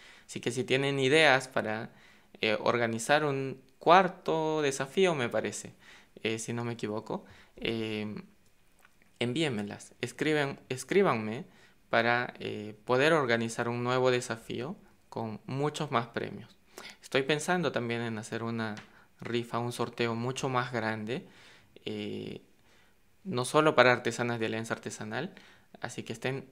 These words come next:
muy, muy atentas con todo lo que se viene en Alianza Artesanal. Estén atentas también a los temas para junio, que ya los estoy preparando, se vienen muy interesantes. Vamos a crear un gatito, eh, un gatito sentado.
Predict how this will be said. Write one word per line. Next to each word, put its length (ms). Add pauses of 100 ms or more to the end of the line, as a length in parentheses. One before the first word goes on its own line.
(100)
muy, 280
muy 200
atentas 420
con 220
todo 300
lo 160
que 100
se 140
viene 440 (580)
en 200
Alianza 380
Artesanal. 520 (380)
Estén 240
atentas 440
también 300
a 80
los 240
temas 440
para 340
junio, 560
que 100
ya 140
los 180
estoy 260
preparando, 720 (260)
se 180
vienen 280
muy 340
interesantes. 760 (300)
Vamos 280
a 80
crear 380
un 200
gatito, 640 (800)
eh, 640
un 140
gatito 360
sentado. 720